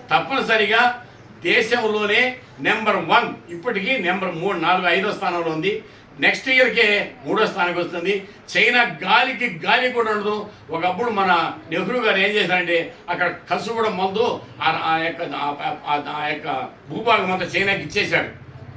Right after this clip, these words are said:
కసు మందు మంచు అన్నాడు, ఆ మంచులో రోడ్లు వేస్తున్నాడు ఈ పొద్దు. ఆ విధంగా జరుగుతుంది. కాబట్టి మీరేం భయపడాల్సిన అవసరం లేదు.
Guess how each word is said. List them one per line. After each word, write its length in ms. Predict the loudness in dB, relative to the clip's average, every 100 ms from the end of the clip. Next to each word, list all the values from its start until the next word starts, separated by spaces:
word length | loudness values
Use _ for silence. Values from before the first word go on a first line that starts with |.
| 0
కసు 180 | 0 0
మందు 500 | 0 4 4 4 -4 -14 0
మంచు 300 | 0 2 2
అన్నాడు, 340 | 4 2 0 -8 -8
ఆ 60 | -4
మంచులో 460 | -2 2 2 2 2
రోడ్లు 200 | 4 4
వేస్తున్నాడు 420 | 2 0 2 2
ఈ 40 |
పొద్దు. 260 | -2 -6 -8 -10 -6
ఆ 60 | -2
విధంగా 340 | 0 0 -2 -4 -6
జరుగుతుంది. 440 | -2 0 -2 -2 -2
కాబట్టి 520 | -2 -4 -4 -6 -6 -14 -10
మీరేం 300 | -6 -4 -4
భయపడాల్సిన 480 | -4 -2 -2 -4 -6
అవసరం 260 | -6 -4
లేదు. 400 | -2 0 0 -2